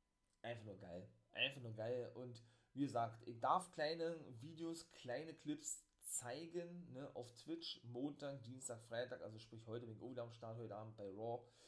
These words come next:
um ein Uhr geht's immer los, ne. Das werde ich auch tun, wenn ihr das wirklich sehen möchtet und mal meine Reactions erleben möchtet, generell mal da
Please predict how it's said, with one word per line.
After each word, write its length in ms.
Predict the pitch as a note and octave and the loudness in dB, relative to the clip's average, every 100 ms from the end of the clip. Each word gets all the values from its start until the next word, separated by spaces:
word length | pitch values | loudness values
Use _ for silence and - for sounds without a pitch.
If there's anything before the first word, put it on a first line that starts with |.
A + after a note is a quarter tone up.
| - - - - _ | -20 -20 -20 -20 _
um 140 | - A2+ | -6 -4
ein 180 | - | -2
Uhr 160 | A2+ A2+ | -2 -2
geht's 220 | A2+ A2+ | -2 -2
immer 160 | A#2 A2+ | -4 -2
los, 320 | A2+ A#2 A2+ | 0 0 -2
ne. 260 | A2 A2+ A2+ - - _ _ | -2 -4 -4 -12 -20 _ _
Das 160 | B2+ A#2 | -4 6
werde 160 | C3+ | 6
ich 80 | E3+ | 6
auch 140 | B2+ - | 2 0
tun, 360 | D3+ F#3 G#3+ G3+ | -6 -8 -8 -8
wenn 180 | A#2+ D3+ | -6 -4
ihr 80 | F#3 D3+ | -6 -6
das 120 | C3 D#3+ - | -6 -6 -8
wirklich 340 | B2 D3 D3+ | -6 -4 -4
sehen 220 | A#2 C#3+ | 0 0
möchtet 420 | D3 D3 - C#3+ - | 0 -6 -6 -8 -4
und 260 | C3 B2+ | -4 -2
mal 140 | B2+ B2 | -2 0
meine 320 | C3 D#3 C#3+ | 0 0 2
Reactions 480 | C#3 C#3 - C#3+ A#2+ | 2 2 0 -2 -4
erleben 400 | B2+ A#2+ B2+ B2+ | -4 -2 -2 -4
möchtet, 340 | A#2 A#2 A#2+ | -6 -6 -4
generell 440 | A2+ D#3 C#3 C#3 D#3+ | 0 0 2 4 6
mal 100 | C#3+ | 8
da 340 | C3 B2+ A#2+ | 10 10 8